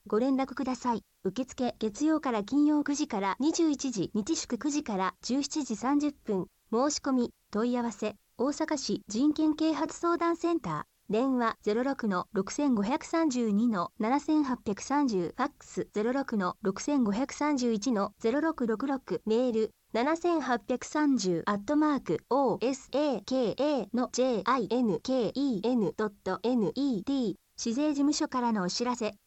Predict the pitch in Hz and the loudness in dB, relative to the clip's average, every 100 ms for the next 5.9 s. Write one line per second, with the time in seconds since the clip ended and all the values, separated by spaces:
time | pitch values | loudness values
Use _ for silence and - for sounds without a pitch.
0 | - 262 285 208 196 - 196 202 277 285 | -4 0 2 2 0 0 -2 2 2 2
1 | 208 185 - 269 240 196 - - - 269 | 2 0 0 0 2 0 0 -4 -4 -4
2 | - _ - 233 294 311 269 247 196 185 | -6 _ -2 2 6 6 4 2 0 2
3 | 294 320 311 302 302 - 247 226 208 220 | 2 2 0 -2 -2 -4 -4 -2 -2 0
4 | 233 226 202 226 - _ _ 226 254 320 | 2 2 0 -2 -8 _ _ -2 0 2
5 | - 220 202 175 220 247 240 208 | 2 0 0 0 0 0 0 0